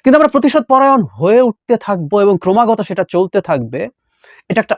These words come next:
অসভ্য সমাজের লক্ষণ। আমি এই কারণেই কোনো যুক্তি দিয়ে গণ অভ্যুত্থান বা বিপ্লব, যে নামেই ডাকি না কেন, তারপর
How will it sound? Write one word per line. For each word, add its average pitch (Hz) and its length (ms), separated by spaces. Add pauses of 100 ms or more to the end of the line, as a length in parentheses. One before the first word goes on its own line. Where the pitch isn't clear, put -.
অসভ্য 175 500
সমাজের 113 440
লক্ষণ। 98 560 (1300)
আমি 233 240
এই 220 120
কারণেই 190 580 (500)
কোনো 262 200
যুক্তি 240 400
দিয়ে 98 280 (140)
গণ 160 120
অভ্যুত্থান 196 840
বা 139 180
বিপ্লব, 160 480
যে 175 140
নামেই 220 280
ডাকি 170 220
না 147 120
কেন, 139 160
তারপর 151 560